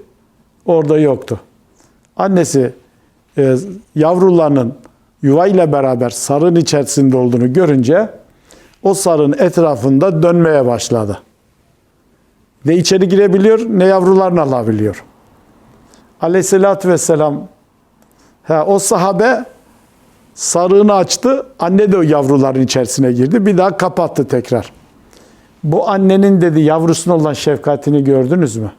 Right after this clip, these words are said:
Herkesin gözleri dolu dolu oldu. Kuş, anne kuşun yavrularına gösterdi. Evet ya Resulallah, Allah'ın kullarına olan şefkati bundan daha büyüktür.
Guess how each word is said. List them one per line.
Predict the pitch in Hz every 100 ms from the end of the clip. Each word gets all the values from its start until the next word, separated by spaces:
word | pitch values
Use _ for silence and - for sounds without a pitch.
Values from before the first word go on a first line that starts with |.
| _ _ _ _ _ _ _
Herkesin | - 185 - 143 147 143
gözleri | 151 131 135 151
dolu | 143 135 127
dolu | 123 113
oldu. | 104 101 90 _ _ _ _ - - _ _
Kuş, | - 143 - 554
anne | 143 143
kuşun | - 131 - 135 160
yavrularına | 135 135 127 123 123 123
gösterdi. | 120 123 - 131 113 110 - - - - - - -
Evet | 190 151 -
ya | 135 120
Resulallah, | 113 - 113 110 101 101 _ _ _ _ _ -
Allah'ın | 139 143 143 165
kullarına | - 139 127 131 151
olan | 127 117
şefkati | - 127 110 123 117 147 170 175 _ _ _ _ _ -
bundan | 127 127 123
daha | 113 113 107
büyüktür. | 104 - -